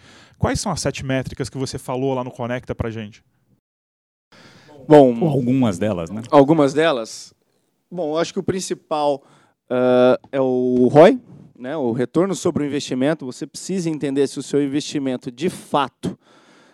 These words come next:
Speaker 2: tá gerando lucro pro seu negócio. Ontem mesmo eu tava num evento e tinha uma imobiliária que comentava o quanto ela fazia de vendas, e o dono dessa imobiliária comentava o quanto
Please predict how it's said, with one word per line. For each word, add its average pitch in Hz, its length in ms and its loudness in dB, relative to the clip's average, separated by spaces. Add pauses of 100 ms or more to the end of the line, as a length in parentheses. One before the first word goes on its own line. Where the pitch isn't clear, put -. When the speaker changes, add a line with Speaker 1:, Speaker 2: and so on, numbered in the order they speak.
(240)
Speaker 2:
tá 143 140 2
gerando 156 320 4
lucro 147 300 4
pro 127 100 0
seu 131 160 -2
negócio. 131 500 -2 (120)
Ontem 151 360 -4
mesmo 135 400 -2 (720)
eu 127 140 -8
tava 127 180 -2
num 127 160 -4
evento 156 460 -6 (460)
e 139 100 -4
tinha 147 180 -8
uma 143 120 -2
imobiliária 143 720 2 (160)
que 156 160 -6
comentava 147 840 -2 (300)
o 151 80 -8
quanto 143 280 -6
ela 135 120 -4
fazia 127 480 -8
de 151 120 -10
vendas, 165 480 -8
e 151 80 -6
o 147 40 -4
dono 165 240 -6
dessa 151 220 -8
imobiliária 143 480 -6 (420)
comentava 151 460 -6
o 156 60 -4
quanto 170 360 -4